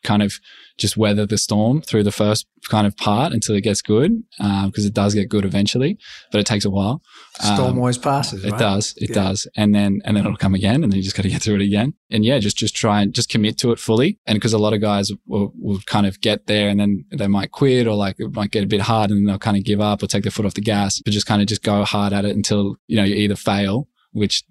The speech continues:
Speaker 1: might happen, or, you know, or you succeed.
Speaker 2: I love that. So what you're saying is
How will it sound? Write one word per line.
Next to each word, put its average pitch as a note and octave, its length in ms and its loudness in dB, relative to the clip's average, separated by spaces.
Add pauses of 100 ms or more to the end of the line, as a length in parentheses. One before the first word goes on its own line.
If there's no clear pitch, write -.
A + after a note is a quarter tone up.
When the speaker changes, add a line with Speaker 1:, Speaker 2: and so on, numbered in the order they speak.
(220)
Speaker 1:
might G#2 240 2
happen, G#2+ 480 0
or, G2+ 320 0
you G2+ 100 0
know, G2 200 0
or G2+ 80 0
you F#2+ 80 -2
succeed. G2 480 -4 (280)
Speaker 2:
I - 60 -4
love C3 280 0
that. G#2+ 200 -2
So C3+ 80 -2
what C3 180 -2
you're D3+ 60 0
saying D3 360 0
is A2+ 280 -2